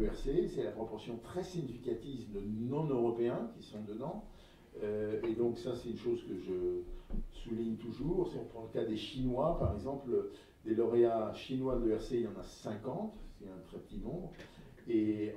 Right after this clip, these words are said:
en fait, des Chinois travaillant dans les équipes E R C, il y en a onze cents. Donc c'est un nombre beaucoup plus significatif. Donc l'espoir, c'est qu'on peut convaincre certains d'entre eux de s'installer en Europe pour continuer leur recherche s'ils trouvent que l'environnement est positif.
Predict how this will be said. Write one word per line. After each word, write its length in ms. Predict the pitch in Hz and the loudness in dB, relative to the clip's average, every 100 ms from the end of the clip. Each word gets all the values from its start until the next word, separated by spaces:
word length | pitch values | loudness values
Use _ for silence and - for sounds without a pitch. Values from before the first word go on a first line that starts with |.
| - | -8
en 40 | |
fait, 300 | - 131 107 | -2 -2 -2
des 300 | 107 101 95 | -4 -4 -4
Chinois 400 | - 120 120 120 | -4 -2 0 -2
travaillant 440 | 117 123 139 139 | 0 2 4 4
dans 100 | 123 | 4
les 100 | 110 | 2
équipes 240 | 101 117 104 | 0 0 0
E 180 | 90 - | -2 -4
R 40 | |
C, 140 | - - | -4 -4
il 60 | |
y 40 | 120 | -4
en 100 | 104 | -4
a 100 | 110 | 0
onze 180 | 120 113 - | 2 2 0
cents. 300 | 117 170 - - - - - - - - - - | -4 -4 -8 -16 -20 -20 -20 -20 -20 -20 -20 -18
Donc 100 | - - | -18 -14
c'est 120 | 92 | -12
un 120 | 101 | -8
nombre 140 | 101 | -8
beaucoup 200 | 90 - | -6 -8
plus 120 | 107 104 | -8 -8
significatif. 600 | - - - - 175 175 - - - | -6 -4 -2 -2 -2 -4 -8 -18 -12
Donc 140 | - | -6
l'espoir, 360 | 113 107 - - | -2 -2 -4 -6
c'est 120 | - | -6
qu'on 120 | - | -6
peut 160 | 101 117 | -6 -6
convaincre 360 | 107 107 117 110 | -4 -2 0 0
certains 280 | - - | -2 -4
d'entre 340 | 107 92 - 123 | -6 -6 -4 -2
eux 120 | - - | -2 -2
de 120 | - | -6
s'installer 500 | - 101 - 98 95 | -4 -4 -2 -4 -6
en 140 | 92 85 | -6 -6
Europe 240 | 101 - - - - - | -8 -8 -14 -20 -20 -8
pour 160 | - | -8
continuer 440 | - 104 - 98 104 | -6 -8 -8 -2 -2
leur 160 | 90 | 0
recherche 440 | 85 - - - - | -4 -6 -6 -6 -10
s'ils 180 | - - | -10 -8
trouvent 200 | - - | -6 -6
que 100 | 90 | -6
l'environnement 640 | 90 82 82 85 87 85 | -6 -6 -6 -6 -6 -8
est 180 | 78 78 | -10 -14
positif. 340 | 78 78 - | -14 -14 -12